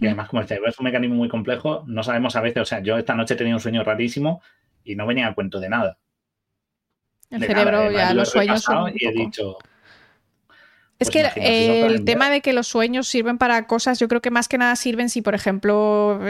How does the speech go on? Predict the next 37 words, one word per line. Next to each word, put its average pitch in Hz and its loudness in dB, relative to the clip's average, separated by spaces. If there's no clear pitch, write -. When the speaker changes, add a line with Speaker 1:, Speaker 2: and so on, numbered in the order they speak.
Speaker 2:
estás - -4
todo 220 0
el 202 2
rato 202 0
con 208 -2
una 208 0
pregunta 208 0
en - -2
la 196 -2
cabeza, 226 -2
"Ay, 254 -8
¿cómo 285 -8
puedo 320 -6
resolver 285 -8
esto? 262 -6
¿Cómo 254 -6
puedo 277 -2
hacer 269 -4
este 247 -2
dibujo?", 233 -2
y 220 0
tal. 233 0
A - 4
lo 214 2
mejor 208 -2
se 233 -6
te 247 -2
ocurre 240 0
algo 233 4
así 233 0
un 233 0
poco 220 0
más 220 2
raro 220 0
por 226 0
el 185 -4
sueño. 175 -6